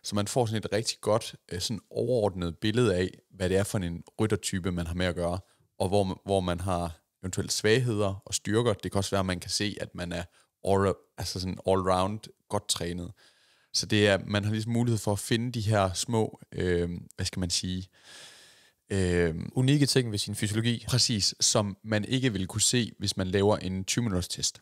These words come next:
Speaker 2: Godt, og lad os lige holde den der, for den kommer vi nemlig ind på.
Speaker 1: Yes.
Speaker 2: Men altså, laktattesten, altså laktat, hvis man bare kigger på ordet laktat, så er det sådan nærmest det, man kalder forstadiet til, det reelt set bliver mælkesyre. Og den, den, øh, den diskussion behøver vi ikke at gå ind i,
Speaker 1: Nej.
Speaker 2: fordi det er sådan meget, meget sådan, øh, nørdet fysiologisk. Men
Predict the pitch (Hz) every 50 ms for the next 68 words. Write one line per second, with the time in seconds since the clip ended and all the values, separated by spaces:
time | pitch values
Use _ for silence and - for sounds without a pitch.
0 | _ _ - 98 95 - _ 120 113 117 120 - 147 147 139 139 143 135 123 117
1 | 113 107 - - 120 120 120 - 120 117 113 117 117 117 113 110 107 - - 98
2 | 98 - _ - - - - 92 87 - - - - - _ - 113 113 117 117
3 | 113 - 120 113 - - - 127 120 - - 165 160 139 - 123 117 - - 117
4 | 110 - - 107 - 120 117 120 123 123 - - - - 165 170 147 104 104 -
5 | 117 107 117 127 120 - - - 151 147 135 120 - 110 117 127 127 107 104 107
6 | 104 - - - 123 113 107 - - 123 120 123 123 113 123 120 120 117 117 120
7 | 123 123 117 - - - - - 120 117 120 117 110 - 104 90 95 - - -
8 | 123 123 127 - - 120 120 - 104 - - - 127 127 123 120 113 - 113 107
9 | - - - 104 - 101 98 101 101 101 110 110 107 - - 107 110 104 101 -
10 | - 113 127 131 131 120 - - - 123 123 123 117 113 110 107 104 - - -
11 | - - - - - - - _ _ _ _ - 123 127 131 101 - - 120 -
12 | - 120 - 143 127 110 117 117 113 113 120 120 117 - - 104 110 113 101 98
13 | 98 95 95 - - - 104 107 107 107 123 117 117 113 110 - 117 107 104 101
14 | 104 104 117 117 113 107 107 104 104 - 110 107 104 101 98 - - - 107 104
15 | 104 107 107 110 113 110 104 101 - - - - 117 110 117 107 117 117 107 101
16 | 104 - - - 110 113 110 117 -